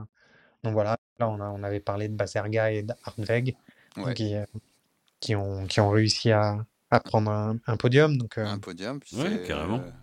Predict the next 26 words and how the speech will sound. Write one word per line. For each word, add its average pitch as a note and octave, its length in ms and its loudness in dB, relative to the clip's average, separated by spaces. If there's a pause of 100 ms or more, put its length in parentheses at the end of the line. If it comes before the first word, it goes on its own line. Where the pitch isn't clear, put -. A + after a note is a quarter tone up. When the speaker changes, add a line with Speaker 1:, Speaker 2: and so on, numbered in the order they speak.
(160)
Speaker 2:
le F#2 140 -12
relais G#2+ 240 -2
simple B2+ 340 0
mixte, E3 340 -2
il A2 140 -4
est, G#2+ 160 -6
heu, G2+ 240 -12
c'est - 140 -4
Speaker 1:
Mmh. A#2 80 0
Speaker 2:
funky F3+ 300 0
un E3+ 80 4
peu D#3 200 -6
quand C3 140 -8
même, A#2+ 160 -4
le A2+ 80 -8
classement. A2 400 -10
T'as E2+ 140 -16
six - 320 -4
États-Unis, A2+ 760 -6
sept - 300 -8
Ukraine, A2 380 -4
Speaker 1:
<laughs> - 40 6
Speaker 2:
huit A#2 140 2
J-, G2+ 140 -4
huit G#2 220 -8
Japon. G#2 460 -6